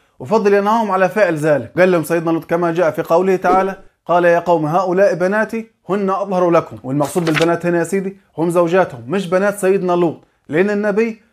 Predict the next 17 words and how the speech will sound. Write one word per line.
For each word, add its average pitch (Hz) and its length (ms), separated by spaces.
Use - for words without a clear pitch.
هو 160 260
أب 170 140
لكل 185 320
قومه. 185 440
وبرضه 170 360
قال 175 180
لهم 151 100
سيدنا 170 320
لوط: 180 220
"أليس 185 240
فيكم 170 380
رجل 185 160
رشيد؟" 185 480
وبعد 170 280
كده 180 240
قال 214 200
لهم: 214 200